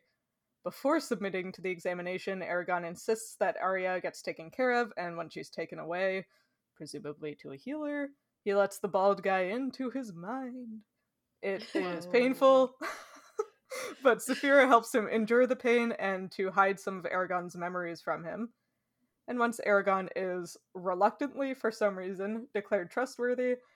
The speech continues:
Speaker 1: Murtagh summarily refuses to be mind probed, and the three of them are locked in the room, their futures to be decided the next morning.
Speaker 2: Wow.
Speaker 1: Murtagh finally tells his backstory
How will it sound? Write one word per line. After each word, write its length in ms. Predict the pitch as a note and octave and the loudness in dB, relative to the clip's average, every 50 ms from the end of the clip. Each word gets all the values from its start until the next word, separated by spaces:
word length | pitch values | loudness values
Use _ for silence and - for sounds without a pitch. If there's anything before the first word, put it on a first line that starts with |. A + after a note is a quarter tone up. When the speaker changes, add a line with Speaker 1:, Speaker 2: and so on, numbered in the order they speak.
| _ _ _ - - | _ _ _ -2 0
Speaker 1:
Murtagh 400 | A#3 A#3 A3+ - A3 G#3+ G#3 - | 0 2 4 4 4 2 2 0
summarily 500 | - - G#3 G3+ D4+ F4 D4+ C#4 C4 B3 | 0 0 2 4 6 6 8 6 6 6
refuses 500 | G#3+ G#3+ G#3 - A3 G3+ F3+ G3 G3 - | 4 2 2 0 -2 -2 -2 -2 -4 -4
to 100 | - E3+ | -6 -6
be 100 | F#3 F3+ | -4 -2
mind 300 | G3 G#3 G#3 G#3+ A3 G#3+ | 0 0 0 0 -2 -2
probed, 280 | - G#3 G#3 G#3 - | 0 0 0 0 0
and 120 | - F#3+ G3 | -4 -4 -4
the 60 | F#3+ | -4
three 180 | F#3+ - G3+ G3 | -4 -2 -2 -2
of 80 | G3 F3+ | 0 2
them 160 | G3+ G3 F#3 | 0 0 0
are 100 | F3+ F3 | 0 0
locked 300 | F3 F#3+ F#3+ G3 - - | 2 2 2 2 0 -4
in 80 | F#3+ | -6
the 80 | F#3+ F#3 | -6 -6
room, 300 | E3+ E3+ E3 E3 E3+ E3+ - - | -4 -4 -4 -4 -6 -8 -12 -8
their 180 | F3 F#3+ G3 - | -4 -4 -4 -2
futures 420 | - B3 B3 - - G3 F#3 - | -2 -2 -2 -2 -2 -4 -6 -6
to 80 | - - | -6 -6
be 100 | F#3 F#3 | -6 -6
decided 520 | F3+ F#3 - - E3 E3 D#3 D3 D#3 D#3 D#3+ - | -6 -6 -4 -2 -2 -2 -2 -4 -6 -8 -8 -10
the 80 | E3+ - | -10 -10
next 260 | D#3+ C#3+ - - - | -12 -14 -14 -16 -14
morning. 420 | E3+ E3 D3+ D3 D3 D3 D3+ E3 - _ _ _ _ _ _ _ - | -12 -12 -12 -12 -12 -14 -16 -18 -20 _ _ _ _ _ _ _ -10
Speaker 2:
Wow. 560 | G#3 F#3+ F3+ F3 E3+ E3+ E3+ E3+ E3+ E3+ E3 D#3 _ _ _ _ _ _ _ _ _ - | -8 -6 -6 -6 -8 -10 -12 -12 -14 -16 -18 -20 _ _ _ _ _ _ _ _ _ -4
Speaker 1:
Murtagh 680 | G#3 G#3 G#3 G#3+ - A3+ A3 A3 A3 A3+ A3+ A3 G#3+ G#3 | -2 -2 -2 0 2 2 4 4 4 4 2 0 -2 -2
finally 400 | - - G#3+ A3+ A#3+ B3 B3 B3+ | 2 4 4 4 4 2 0 0
tells 240 | - - A#3 A#3+ - | 2 2 0 2 0
his 120 | C4+ A#3+ | -2 0
backstory 680 | - G#3+ F3+ E3+ - - - F3 E3 D#3+ E3 F#3 A3 | 0 2 2 0 -2 -4 -4 -2 -2 0 -2 -2 -4